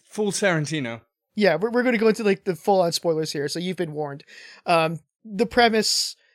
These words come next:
Speaker 2: as all of you know because you've seen it, is about high school kids. I, I think it was, like, grade nine or ten,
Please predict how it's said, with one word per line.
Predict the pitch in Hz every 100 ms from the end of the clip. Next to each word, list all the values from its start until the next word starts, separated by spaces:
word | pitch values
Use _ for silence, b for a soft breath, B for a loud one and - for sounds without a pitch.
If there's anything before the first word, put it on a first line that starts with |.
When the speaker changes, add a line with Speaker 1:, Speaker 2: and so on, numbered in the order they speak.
| _ _
Speaker 2:
as | 208 196 196 180 -
all | 196 190
of | 202 196
you | 190
know | 170 170
because | 185 190 170
you've | 175
seen | - 190 175
it, | 165 - b b b b -
is | 165 160 156
about | 190 160 156 160 - _ 165
high | 190 185
school | - 196 185
kids. | - 160 156 156 -
I, | 165 151 190
I | 175
think | 214
it |
was, | 202
like, | 214 -
grade | 180 175
nine | 156 160 180
or | 175
ten, | - 160 151 156